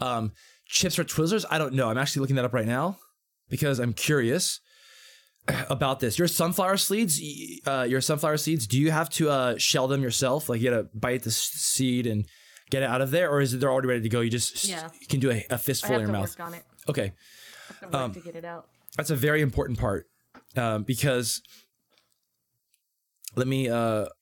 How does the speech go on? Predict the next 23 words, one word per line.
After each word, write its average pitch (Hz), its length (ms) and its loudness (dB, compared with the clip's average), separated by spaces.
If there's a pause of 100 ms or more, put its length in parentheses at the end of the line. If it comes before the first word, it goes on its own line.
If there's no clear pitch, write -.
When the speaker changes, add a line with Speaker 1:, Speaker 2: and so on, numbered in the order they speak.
Speaker 1:
I'm 123 180 -2
trying 143 180 0
to 131 40 -2
pull 127 260 -4
this 120 100 -4
all 113 160 2
up 151 140 0
s-, - 120 -8 (460)
so - 140 0
that 107 140 0
way 107 300 0 (180)
I'm 117 100 0
pulling 120 260 0
up 123 120 0
MyFitnessPal 123 520 -2 (1600)
and, 110 540 0 (140)
uh, 98 340 -2
Speaker 2:
That's - 80 -14
the 73 40 -10
dill 110 500 0
Speaker 1:
looking 123 80 0
Speaker 2:
pickle 117 240 -14
flavor. 156 460 -14